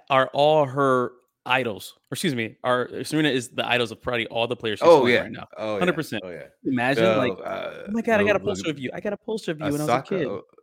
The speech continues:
Speaker 2: was it Osaka, Osaki? I can't remember her last name.
Speaker 1: The
Speaker 2: Naomi
Speaker 1: Asian one?
Speaker 2: Osaka?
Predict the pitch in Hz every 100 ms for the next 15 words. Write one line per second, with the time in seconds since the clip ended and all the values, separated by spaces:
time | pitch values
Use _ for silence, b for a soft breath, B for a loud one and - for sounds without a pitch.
0 | _ _ - 101 95 90 - 113 127 131
1 | 113 90 101 110 120 117 117 - - 85
2 | 87 87 82 87 87 82 - 90 82 95
3 | 107 110 104 127 131 147 156 156 - 113